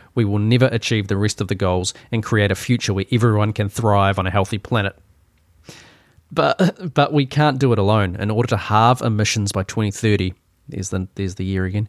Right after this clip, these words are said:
"we need to take urgent action. The best way to protect people everywhere from rising prices,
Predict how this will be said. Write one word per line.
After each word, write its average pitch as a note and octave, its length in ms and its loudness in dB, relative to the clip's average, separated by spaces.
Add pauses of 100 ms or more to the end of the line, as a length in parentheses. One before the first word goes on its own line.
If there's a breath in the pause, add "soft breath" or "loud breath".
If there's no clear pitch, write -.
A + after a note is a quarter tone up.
(300 loud breath)
"we A#2+ 80 0
need A#2 160 2
to A2+ 60 -4
take G#2+ 340 -2 (100)
urgent A#2+ 460 2
action. F#2+ 400 -4 (320)
The - 60 -8
best - 280 0
way A#2 140 2
to G2+ 80 -2
protect - 420 -8
people A#2+ 380 -2
everywhere A#2+ 400 2
from G2 200 -4
rising A2 380 2
prices, A2 540 0